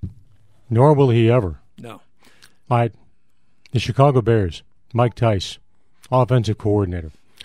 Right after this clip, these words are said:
Speaker 1: Uh, you know he'll think run first. That's, uh, the nature of the beast. In my opinion right now, Lester, even more vital than the hiring of an appropriate general manager by Ted Phillips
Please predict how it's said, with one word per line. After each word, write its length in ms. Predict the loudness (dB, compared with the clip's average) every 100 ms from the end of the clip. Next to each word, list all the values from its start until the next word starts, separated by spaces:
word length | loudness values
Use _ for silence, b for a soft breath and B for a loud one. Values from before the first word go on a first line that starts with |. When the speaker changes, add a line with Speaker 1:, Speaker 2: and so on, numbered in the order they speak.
| B B B -8
Speaker 1:
Uh, 340 | -6 -4 -6
you 220 | -6 0
know 140 | 2 4
he'll 160 | 4
think 220 | 2 -2 -2
run 460 | 0 0 0 -2 -10
first. 460 | -8 -6 -6 -12 -20 -20 -20 _ -6
That's, 280 | -6 -4
uh, 360 | -4 -2 -4 -6
the 80 | -2
nature 280 | 0 0 0
of 60 | -2
the 60 |
beast. 380 | -2 -4 -4 -14 -20 _ -20 _ _ -8
In 100 | -2
my 160 | 2 2
opinion 340 | 4 2 2
right 160 | 0 0
now, 160 | -2
Lester, 400 | -4 -6 -8 -12 -12 b b b
even 300 | 0 4 2
more 240 | 2 0
vital 440 | 0 0 0 -2 -12 -20 -20 -20 -14 -4
than 120 | -2
the 100 | -2
hiring 380 | -2 -2 -2 -4
of 80 |
an 80 | -6
appropriate 500 | -4 -2 -2 -2 -4
general 380 | -2 -2 -2 -4
manager 480 | -4 -4 -6 -10 -14 -18 _ _ _
by 120 | -10
Ted 320 | -6 0 -2 0
Phillips 420 | -6 -4 -10